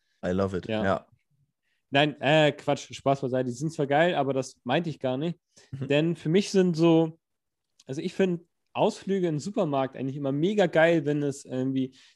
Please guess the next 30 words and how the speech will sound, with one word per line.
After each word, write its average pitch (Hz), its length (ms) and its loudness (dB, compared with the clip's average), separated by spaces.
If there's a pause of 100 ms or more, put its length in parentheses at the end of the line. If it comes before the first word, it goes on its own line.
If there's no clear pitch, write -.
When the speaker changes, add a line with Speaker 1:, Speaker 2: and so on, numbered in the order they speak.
Speaker 2:
darum 131 360 0
geht, 143 340 2
nicht 147 260 -2
irgendwie 135 560 0 (240)
eine 127 100 0
neue 139 260 6
Packung 135 640 -2
Nudeln 175 540 -2
oder 135 280 -2
irgendwie 131 520 -4 (760)
den, 131 440 0
eine 139 100 -8
neue 135 220 0
Packung 135 360 -4
Milch 156 260 0
zu 170 100 -6
kaufen, 143 380 0
sondern 135 280 -2
wenn 135 140 -4
du 147 80 -6
irgendwie 143 240 -6
so 131 160 -6
auf 127 80 -8
die 131 120 -8
Suche 170 360 -2
gehst 147 380 -2
nach, 127 260 -2 (580)
äh, 120 300 0
Essen, 139 680 -2
was 123 460 -2